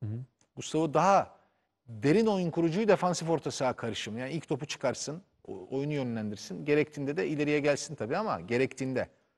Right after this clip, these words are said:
Speaker 2: Hani sürekli de akına katılamaz. Çünkü zaten Fener'de sıkı-, Fenerbahçe'de özür dilerim, sıkıntı stoperlerin istikrar,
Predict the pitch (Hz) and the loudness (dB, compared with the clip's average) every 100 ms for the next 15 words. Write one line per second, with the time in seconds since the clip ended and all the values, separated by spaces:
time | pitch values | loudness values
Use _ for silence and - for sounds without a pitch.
0 | _ _ 107 - - 151 - 131 135 117 | _ _ -10 -6 4 4 4 -2 0 0
1 | - 143 139 127 151 165 120 - - 175 | -2 -4 -4 -2 0 0 0 -4 -8 -6
2 | 165 - 170 208 175 - - 135 202 151 | -6 2 2 4 -4 -6 -6 -2 -2 -2
3 | 104 - - - 131 180 151 104 113 113 | -6 -10 -14 -2 0 2 -2 -4 -6 -6
4 | 110 92 - - - - 139 139 170 143 | -8 -10 -14 -20 -16 -12 -10 -10 -6 -4
5 | 139 123 139 175 - _ _ _ _ - | -2 -2 -4 -6 -12 _ _ _ _ -6
6 | - - 135 120 | -4 -2 0 0